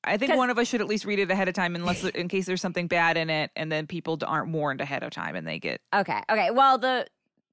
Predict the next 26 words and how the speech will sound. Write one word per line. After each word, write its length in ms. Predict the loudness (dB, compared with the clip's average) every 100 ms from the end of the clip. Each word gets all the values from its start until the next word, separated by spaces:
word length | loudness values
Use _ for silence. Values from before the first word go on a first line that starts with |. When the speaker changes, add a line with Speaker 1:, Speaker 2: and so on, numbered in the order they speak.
| _
Speaker 2:
the 100 | 0
rest 220 | 2 2
of 60 | 2
us 180 | 0 0
were, 160 | 0 2
the 100 | 0
plan 400 | 0 2 2 2
is, 220 | 0 0
the 120 | 2
idea 320 | 2 4 4
was 460 | 6 6 4 2 -2
that 100 | -2
we 120 | 2
would 100 | 4
all 160 | 4 2
read 420 | -2 -2 -2 -2
something 360 | -2 -2 0 -2
Speaker 1:
Yes. 80 |
Speaker 2:
similar 400 | -4 -2 0 2
together 320 | 2 0 0 0
so 140 | -4
we 80 | -6
could 120 | -6
talk 280 | -2 0 0
about 280 | 2 2 2
it, 300 | 0 -2